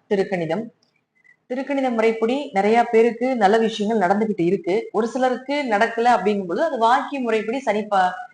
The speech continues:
சனி பயிற்சி மாறும் பொழுது நிச்சயமாக அது உங்களுக்கு நல்லதை பண்ணி கொடுக்கும் அப்படிங்கிற அமைப்பு உண்டு. சனி பகவானை பொறுத்த வரைக்கும், நான் இங்க ஸ்டார் போட்டிருக்கக்கூடிய கட்டங்கள்ல பாத்துக்கோங்க.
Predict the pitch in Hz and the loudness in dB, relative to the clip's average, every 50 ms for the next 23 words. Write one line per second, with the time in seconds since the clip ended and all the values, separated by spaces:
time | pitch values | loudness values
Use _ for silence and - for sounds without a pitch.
0 | _ _ - 240 240 233 233 233 226 208 - - 214 196 185 180 196 226 233 202 | _ _ -6 -4 -4 0 0 0 0 0 -2 -4 -4 0 2 4 4 4 4 2
1 | 190 233 320 330 254 208 - 254 226 208 220 233 220 208 190 175 175 170 170 269 | -2 -2 -4 -6 -8 -6 -4 -4 0 0 0 0 0 -2 0 -2 -2 -2 -2 -4
2 | 339 392 - 233 196 190 196 202 202 196 202 175 185 175 180 170 165 170 208 180 | -6 -6 -4 -2 0 2 4 2 2 2 0 -2 -2 -2 -4 -4 -4 -2 -4 -4
3 | 165 170 180 180 165 151 165 175 170 170 160 156 156 170 226 233 - _ _ _ | -4 -4 -6 -4 -4 -4 -4 -6 -6 -6 -8 -4 -4 -4 -4 -4 -8 _ _ _
4 | _ _ _ _ _ _ _ _ - 220 214 254 254 277 277 277 269 262 247 233 | _ _ _ _ _ _ _ _ -4 -2 -2 0 2 2 2 4 2 2 0 2
5 | 233 220 220 220 208 214 220 277 277 262 233 208 196 190 - - 214 202 214 247 | -2 -2 0 0 -2 -2 0 2 2 2 2 2 -2 -2 0 2 4 6 8 8
6 | 262 254 - 247 247 247 226 220 220 214 220 208 196 202 190 196 180 175 - - | 6 4 4 2 2 2 2 -2 -2 -2 -2 2 2 2 4 4 2 0 2 2
7 | 226 220 196 185 220 - - 175 180 185 185 - 175 160 151 156 160 | 0 2 4 2 2 2 2 0 0 0 0 -2 -2 -2 0 0 -2